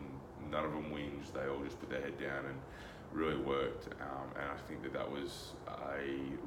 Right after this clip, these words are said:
really impressive approach to a difficult job. They're like, "Oh, this isn't something I'm necessarily good at," but they, um, they listened and learnt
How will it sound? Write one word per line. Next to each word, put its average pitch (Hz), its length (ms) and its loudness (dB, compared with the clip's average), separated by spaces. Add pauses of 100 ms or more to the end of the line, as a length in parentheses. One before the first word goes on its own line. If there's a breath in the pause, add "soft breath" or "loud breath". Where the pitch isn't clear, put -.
really 73 300 2
impressive 71 560 0 (720 loud breath)
approach - 560 4
to 80 320 6 (120)
a - 40 0
difficult 90 400 0
job. - 220 6
They're 82 100 8
like, - 200 4
"Oh, - 280 8
this 87 140 0
isn't 78 200 0
something 78 300 -2
I'm 73 100 0
necessarily 76 480 0
good 73 160 2
at," 76 240 4
but - 140 0
they, 71 340 2 (500 loud breath)
um, 67 280 -2 (260)
they 73 140 4
listened 78 340 2
and 71 160 -2
learnt 73 220 2